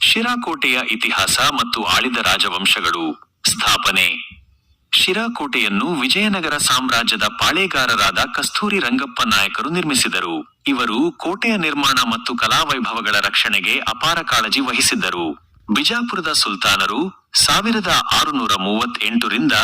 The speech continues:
ಸಾವಿರದ ಆರುನೂರ ಎಂಬತ್ತೇಳು. ಕಸ್ತೂರಿ ರಂಗಪ್ಪ ನಾಯಕರ ನಂತರ ಶಿರಾ ಪ್ರಾಂತ್ಯವು ಒಂದು ಸಾವಿರದ ಆರುನೂರ ಮೂವತ್ತೆಂಟರಿಂದ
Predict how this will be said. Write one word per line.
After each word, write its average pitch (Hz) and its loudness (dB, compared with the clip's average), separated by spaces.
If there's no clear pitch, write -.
ಸಾವಿರದ 180 0
ಆರುನೂರ 127 0
ಎಂಬತ್ತೇಳು. 101 0
ಕಸ್ತೂರಿ - 0
ರಂಗಪ್ಪ - 0
ನಾಯಕರ 120 2
ನಂತರ 98 -2
ಶಿರಾ 196 2
ಪ್ರಾಂತ್ಯವು 160 -2
ಒಂದು 156 -2
ಸಾವಿರದ 127 2
ಆರುನೂರ 135 0
ಮೂವತ್ತೆಂಟರಿಂದ 117 0